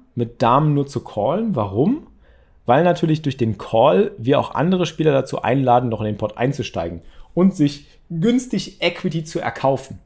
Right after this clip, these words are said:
Also unsere Equity-Realisierung mit Damen unter dem Standpunkt der Equity-Realisierung sinkt unsere Chance, unsere Equity zu realisieren durch einen Call hier. Warum? Weil wenn wir Damen hier callen und der callt noch und der callt noch und der Big Blind callt auch,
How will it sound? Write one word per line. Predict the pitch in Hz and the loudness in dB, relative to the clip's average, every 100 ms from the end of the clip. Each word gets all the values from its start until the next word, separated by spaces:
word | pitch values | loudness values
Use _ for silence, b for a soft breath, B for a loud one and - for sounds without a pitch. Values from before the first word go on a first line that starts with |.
| - - - - - | -20 -20 -20 -20 -4
Also | 123 131 | 0 2
unsere | 156 135 123 - | 2 2 -2 -4
Equity-Realisierung | 202 202 240 196 135 120 110 101 107 104 131 | -6 -2 -2 0 2 2 2 0 0 0 0
mit | 120 - | -2 -2
Damen | 110 123 98 123 - _ _ _ _ _ _ _ _ _ _ | 0 2 0 -4 -8 _ _ _ _ _ _ _ _ _ _
unter | 123 165 | -4 -2
dem | 165 117 127 - | 0 -2 -8 -20
Standpunkt | - 110 135 135 123 120 | -8 -4 -4 -4 -4 -4
der | 120 | -6
Equity-Realisierung | 127 117 104 101 98 104 147 156 B B - | -4 -6 -4 -6 -4 -4 -6 -8 B B -6
sinkt | 104 185 262 | 2 2 2
unsere | 190 147 135 | -2 -4 -4
Chance, | - 139 165 170 | -4 -2 -2 -2
unsere | 139 117 | -4 -4
Equity | - 190 233 | -4 -2 -4
zu | 151 | -2
realisieren | 117 113 104 113 147 143 | 0 0 0 -2 -2 -2
durch | 139 - | -2 -2
einen | 110 117 113 | -2 -2 -4
Call | - 156 151 | 0 2 4
hier. | 135 98 90 - _ _ _ - | 2 -4 -8 -14 _ _ _ -4
Warum? | 113 107 160 285 339 b b b | -2 4 4 4 -2 b b b
Weil | 123 139 | 0 2
wenn | 143 | 2
wir | 123 | 2
Damen | 131 139 131 | 2 4 2
hier | 123 | 0
callen | - 151 214 269 | 2 2 4 2
und | 117 98 127 | -2 0 2
der | 160 | 2
callt | - 196 208 208 | 2 2 2 0
noch | 240 - | -4 -4
und | 104 95 | -6 0
der | 135 | 0
callt | - 185 190 | 2 0 0
noch | 202 226 | 0 -4
und | 127 | 0
der | 104 | 0
Big | 98 143 - | 0 -2 0
Blind | 113 117 | -2 -2
callt | 101 95 | -6 -4
auch, | 147 262 - | 0 0 -2